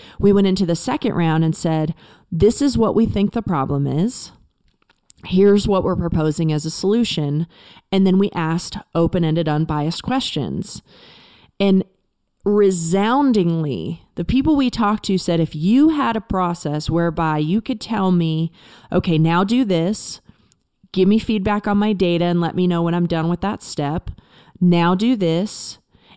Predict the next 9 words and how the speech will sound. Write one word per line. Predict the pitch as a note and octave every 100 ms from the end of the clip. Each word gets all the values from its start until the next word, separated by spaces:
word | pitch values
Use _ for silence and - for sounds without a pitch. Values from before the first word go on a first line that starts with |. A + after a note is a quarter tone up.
| -
and | G3
you're | F#3+
giving | F#3 G#3 G#3
me | F#3+
the | D#3
how | C#3+ - F3+ F#3+ A3+ B3+ C4+ -
and | F3+ E3
the |
why | C#3+ D3+ D#3+ F#3+ G3+ G#3+ A3